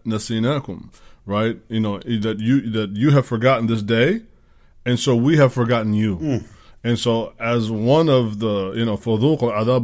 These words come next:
Speaker 1: الْخُلْدِ, right? And therefore taste the eternal punishment because you have forgotten, right? So not knowing who you are, forgetting who, you know, who, you know, who you are, um, obviously this is something that, that, that, that you will find, uh, that transcends,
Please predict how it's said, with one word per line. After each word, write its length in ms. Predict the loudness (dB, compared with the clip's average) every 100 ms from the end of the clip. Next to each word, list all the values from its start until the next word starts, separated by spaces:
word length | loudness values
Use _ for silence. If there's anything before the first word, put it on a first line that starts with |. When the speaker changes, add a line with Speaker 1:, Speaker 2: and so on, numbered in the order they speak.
| -2
Speaker 1:
الْخُلْدِ, 380 | 0 2 2 -2 -14 _ _ _
right? 200 | -6 -4
And 160 | -2 0
therefore 380 | 0 0 0 -2
taste 680 | 0 4 4 2 -4 -12 _
the 120 | -8
eternal 420 | -6 -2 0 0 2
punishment 540 | 2 2 2 0 -2
because 280 | -2 -2 2
you 60 | 2
have 140 | 2
forgotten, 880 | 0 -6 -6 -2 -2 -2 -6 -12 -14
right? 240 | -10 -8 -4
So 440 | 2 4 4 0 -10 -20 -20 -8 2
not 240 | 4 6
knowing 300 | 6 6 4
who 120 | 4
you 180 | 4 4
are, 300 | 6 6 4
forgetting 460 | 0 0 2 2 0
who, 240 | -2 -4 -2
you 100 | -2
know, 200 | -2 -4
who, 340 | -6 -6 -10
you 60 | -8
know, 120 | -6
who 140 | -4
you 200 | -4 -2
are, 380 | -2 0 -2 -4
um, 460 | -6 -6 -10 -12 -16 -20 -20 -20 -20 -4
obviously 400 | -2 0 0 0
this 80 | 0
is 140 | 0
something 260 | -2 -2 -2
that, 220 | -4 -6 _
that, 320 | -8 -8 -8 -10
that, 260 | -10 -12
that 180 | -14 -10
you 120 | -8
will 80 | -6
find, 520 | -6 -6 -4 -6 -8
uh, 220 | -10 -14 -16 -18 -18
that 180 | -18 -16
transcends, 840 | -4 -2 -2 -2 -2 -2 -4 -8